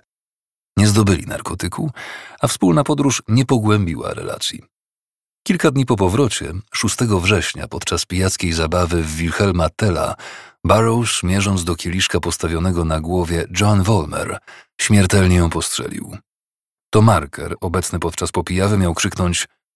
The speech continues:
„Trafiłeś ją w czoło”. Obrotny prawnik, suto opłacony przez rodziców Barrowsa, przeforsował wersję o przypadkowym wystrzale i meksykański sąd uznał go winnym nieumyślnego spowodowania śmierci, za co orzekł karę dwóch lat więzienia w zawieszeniu.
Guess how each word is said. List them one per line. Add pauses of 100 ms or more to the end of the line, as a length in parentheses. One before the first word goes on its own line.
(160)
„Trafiłeś
ją
w
czoło”. (800)
Obrotny
prawnik,
suto
opłacony
przez
rodziców
Barrowsa, (380)
przeforsował
wersję
o
przypadkowym
wystrzale
i
meksykański
sąd
uznał
go
winnym
nieumyślnego
spowodowania
śmierci, (460)
za
co
orzekł
karę
dwóch
lat
więzienia
w
zawieszeniu.